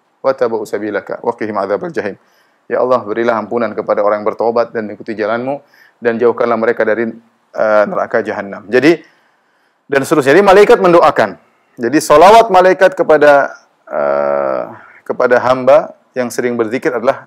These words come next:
didoakan malaikat. Adapun solawat Allah, Allah kepada hambanya adalah Allah memujinya di hadapan para,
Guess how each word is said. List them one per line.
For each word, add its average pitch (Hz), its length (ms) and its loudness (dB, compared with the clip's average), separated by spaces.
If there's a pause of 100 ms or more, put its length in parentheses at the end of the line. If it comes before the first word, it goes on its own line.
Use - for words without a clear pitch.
(160)
didoakan 117 400 -4
malaikat. 117 360 -4
Adapun 113 280 -4
solawat 110 320 -2
Allah, 123 320 0
Allah 120 240 0
kepada 110 320 0
hambanya 117 400 -4
adalah 120 320 -6 (240)
Allah 123 240 -2
memujinya 139 720 0 (320)
di 131 160 -2
hadapan 127 480 0
para, 123 400 0